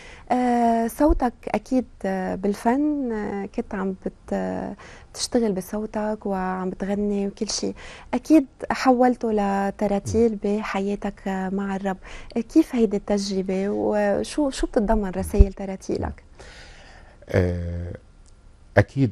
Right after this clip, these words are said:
Speaker 2: آه، الموهبة بعد الصوت موجود، وأنا
Speaker 1: أكيد.
Speaker 2: رجعت صقلت يعني بالعلم، رجعت كفيت، آه،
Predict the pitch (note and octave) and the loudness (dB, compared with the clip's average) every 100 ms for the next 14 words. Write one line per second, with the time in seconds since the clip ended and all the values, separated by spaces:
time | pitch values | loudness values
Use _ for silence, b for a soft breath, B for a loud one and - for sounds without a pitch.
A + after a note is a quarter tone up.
0 | - G#2+ F#2 F#2 - F#2+ F#2+ C3 B2+ G#2 | 2 2 2 -2 -4 2 6 6 6 4
1 | F2+ D2 C#2+ C2+ - A2+ A#2 - F2+ F2 | 4 2 -2 -4 6 6 6 0 0 2
2 | F2+ G2 A#2+ A2+ - G#2 A2 G2 G2 - | 2 2 2 2 2 4 4 4 2 0
3 | A2+ - A#2+ - D#2+ D#2 D2 C#2+ F#2 F#2 | -2 2 0 2 -2 0 0 0 2 2
4 | E2 E2 D#2+ E2+ - F2+ F2 - D#2+ D2+ | 0 -4 -4 -6 -4 -4 -4 -4 -4 -4
5 | D2 | -4